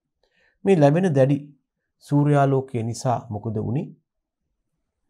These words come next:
මේ ලැබෙන දැඩි සූර්යාලෝකය නිසා මොකද වුනේ? පොළව හා ජලාශ රත් වුණා. ප්‍රතිඵලය වුණේ මොකක්ද? ඒවායින්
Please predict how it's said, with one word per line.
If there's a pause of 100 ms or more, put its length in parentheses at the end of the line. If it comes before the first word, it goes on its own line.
(380)
මේ
ලැබෙන
දැඩි
සූර්යාලෝකය
නිසා
මොකද
වුනේ? (960)
පොළව
හා
ජලාශ (220)
රත්
වුණා. (1000)
ප්‍රතිඵලය
වුණේ
මොකක්ද? (540)
ඒවායින්